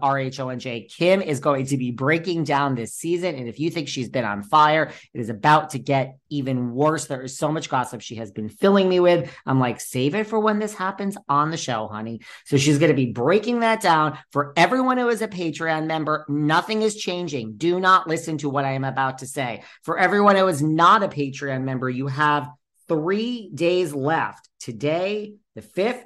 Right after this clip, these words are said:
and the sixth, to join at the current price. For everyone who is not currently a Patreon member,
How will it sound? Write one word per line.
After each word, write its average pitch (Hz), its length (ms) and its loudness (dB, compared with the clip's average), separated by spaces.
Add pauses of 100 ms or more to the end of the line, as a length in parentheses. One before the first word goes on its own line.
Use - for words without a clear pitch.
and 196 160 -2
the 226 40 -4
sixth, 160 420 -4
to 131 100 -4
join 151 600 0
at 139 140 -2
the 127 200 -6
current 247 460 0
price. 170 560 -2 (300)
For 156 120 2
everyone 190 380 6
who 160 100 6
is 123 160 0
not 143 520 4
currently 214 400 -2
a 208 60 -6
Patreon 196 580 -6
member, 190 440 0